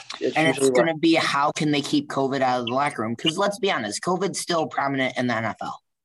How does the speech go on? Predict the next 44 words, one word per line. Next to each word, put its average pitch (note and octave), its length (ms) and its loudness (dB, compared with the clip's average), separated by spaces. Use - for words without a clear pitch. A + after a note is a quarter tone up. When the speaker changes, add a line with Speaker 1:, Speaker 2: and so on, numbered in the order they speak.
Speaker 1:
Well, A3+ 300 4
co-, - 240 -4
not, F#3+ 420 4
it's G3 160 2
not G#3 180 4
only, G3+ 300 4
what F#3 120 0
you F#3+ 80 2
have F#3 80 -6
to E3 100 0
realize, C#3 400 4
it's C3+ 160 -12
not D#3+ 140 2
only F#3 180 0
covid D#3 440 -2
that's A#2+ 240 -4
limiting B2+ 360 -4
these A#2 160 -8
players B2+ 320 2
from - 80 -20
playing. F#2+ 180 -6
I D3 120 2
mean, C#3 300 4
many D#3 240 6
of F#3 60 2
these F#3+ 200 2
leagues C3+ 300 0
are - 200 -6
saying B2+ 380 0
if C3+ 160 -4
you're, C3 380 4
you C#3 140 -4
know, A#2+ 280 -4
vaccinated E3+ 640 4
and G#3+ 160 -2
Speaker 2:
Vaccination, - 20 -18
Speaker 1:
stuff, C#3+ 220 4
Speaker 2:
yep. A2+ 120 2
Speaker 1:
it D3+ 140 4
doesn't D3 240 2
really C#3+ 200 2
do B2+ 160 -2
anything. - 320 -14
But C3+ 280 6